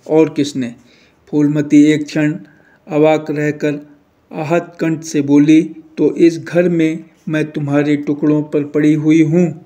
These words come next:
उमानाथ ने न्यायाधीश की निर्ममता से कहा, "तुम जैसा समझो।" फूलमती की संपूर्ण आत्मा मानो इस वज्रपात से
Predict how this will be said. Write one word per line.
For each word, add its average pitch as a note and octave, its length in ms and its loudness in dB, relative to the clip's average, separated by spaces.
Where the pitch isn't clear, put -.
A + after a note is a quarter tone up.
उमानाथ D3+ 640 0
ने E3 320 0
न्यायाधीश E3 560 2
की F3+ 180 -4
निर्ममता D#3+ 640 0
से F3 220 -2
कहा, D3 520 -2
"तुम D#3+ 160 2
जैसा D3 380 2
समझो।" C3+ 500 -4
फूलमती D3 600 2
की D3 180 0
संपूर्ण D3+ 600 -4
आत्मा D3 440 -4
मानो D3 420 -2
इस E3 280 -2
वज्रपात E3+ 640 -2
से D3 300 -4